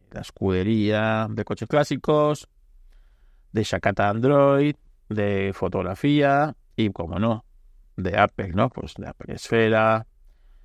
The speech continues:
etcétera, etcétera, etcétera. Lo tengo bastante entrenado para noticias tecnológicas y noticias de cosas que me interesen. Y la verdad es que,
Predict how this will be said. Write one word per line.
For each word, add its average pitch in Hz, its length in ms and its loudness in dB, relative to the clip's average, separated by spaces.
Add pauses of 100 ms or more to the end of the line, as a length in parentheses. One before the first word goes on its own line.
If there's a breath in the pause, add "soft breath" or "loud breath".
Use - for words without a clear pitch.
(240)
etcétera, 113 460 0
etcétera, 101 300 -2
etcétera. - 400 -8 (240)
Lo 95 320 -4
tengo 120 240 2
bastante 117 280 -2
entrenado 113 420 0
para 117 320 2
noticias 104 480 -4
tecnológicas 123 960 0
y 117 80 -2
noticias 127 600 -4 (140)
de 123 160 -4
cosas 139 280 0
que 127 120 -2
me 120 60 2
interesen. 104 580 -2 (920)
Y 131 100 4
la 117 160 4
verdad 120 360 2
es 127 160 -4
que, 135 220 0